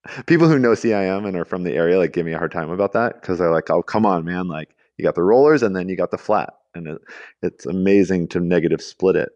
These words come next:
Um, and I, there's a, but there's, like, a dreaming element to going out and seeing, like, how s-, thinly you can slice it if you're not as, if you're not that fast a guy like me.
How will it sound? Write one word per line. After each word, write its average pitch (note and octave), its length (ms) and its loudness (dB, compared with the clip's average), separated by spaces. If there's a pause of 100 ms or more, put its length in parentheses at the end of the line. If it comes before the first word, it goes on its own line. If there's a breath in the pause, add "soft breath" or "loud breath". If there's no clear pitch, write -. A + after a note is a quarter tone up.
(120)
Um, E2+ 400 -2
and D#2+ 140 -6
I, D#2+ 220 -4 (760 soft breath)
there's F3+ 220 4
a, A#2+ 180 4 (400)
but G#3+ 140 0
there's, C3 160 4
like, B2 120 2
a A#2 60 4
dreaming A#2+ 640 -4
element F#2+ 480 -2 (480)
to G2+ 260 -2
going G2+ 420 0
out F#2 340 0 (540)
and F#2+ 100 -8
seeing, F#2+ 300 0
like, E2+ 220 -2
how F#2 320 2
s-, - 200 -8 (320)
thinly G2 320 2
you F2 160 2
can E2+ 200 -4
slice F#2 360 2
it C#3+ 220 4
if - 160 0
you're F2+ 100 0
not F2+ 420 -2
as, F2 220 -2 (440)
if G2 120 -4
you're G2 80 0
not F#2+ 160 2
that F2+ 160 2
fast F#2 240 -2
a E2+ 60 -4
guy D#2+ 180 -2
like G2+ 240 -4
me. C3+ 240 -10